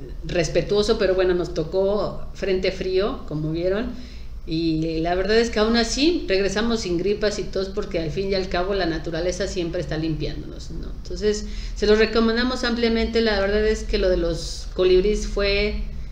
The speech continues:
impresionante, ver tantos colibríes, su canto, su vuelo,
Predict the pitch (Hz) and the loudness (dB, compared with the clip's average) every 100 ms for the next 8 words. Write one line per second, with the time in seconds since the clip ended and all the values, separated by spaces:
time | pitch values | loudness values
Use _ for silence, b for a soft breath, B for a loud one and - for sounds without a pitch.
0 | B - 180 180 185 165 - 185 190 196 | B 0 0 2 2 2 2 2 2 2
1 | 214 202 196 - 202 208 214 202 190 185 | 2 0 0 0 2 2 0 -2 0 0
2 | 180 190 196 - 175 - 190 185 185 185 | 0 -2 -2 -4 -4 -2 0 2 2 -2
3 | 185 190 185 - - 160 170 185 196 190 | 0 0 0 -2 -4 -4 0 2 4 2
4 | 190 185 185 | 4 2 0